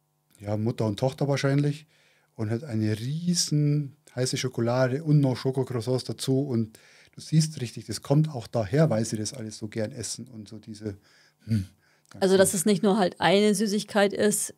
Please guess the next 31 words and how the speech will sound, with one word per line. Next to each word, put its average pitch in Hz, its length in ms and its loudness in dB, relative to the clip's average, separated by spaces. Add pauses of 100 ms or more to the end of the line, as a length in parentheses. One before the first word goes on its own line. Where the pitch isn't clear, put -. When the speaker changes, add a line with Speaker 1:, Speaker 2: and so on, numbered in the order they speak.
Speaker 2:
ähm, 185 440 2 (200)
kombiniert 185 420 2
mit 190 180 0
irgendwie 190 220 2
was - 160 -2
Normalem, 175 400 4
sondern 175 200 2
dass 165 180 -2
es - 140 -8
halt 180 160 0
dann 160 100 0
wirklich - 240 -2
Speaker 1:
Immer 113 80 -6
Speaker 2:
die - 60 -10
Speaker 1:
doppelt 110 320 0
ist, - 200 -12
Speaker 2:
ja, - 180 4
Speaker 1:
ja. - 80 -4
Speaker 2:
immer 202 380 2
auch 165 140 -4
überall 208 260 -4
doppelt. 202 280 0
Ja, 220 100 10
genauso 233 380 4
ähnlich, 240 240 4
wie 226 100 2
wir 226 220 4
auch 220 80 0
über 214 120 2
diese 220 200 -4
Kochsendung 208 580 0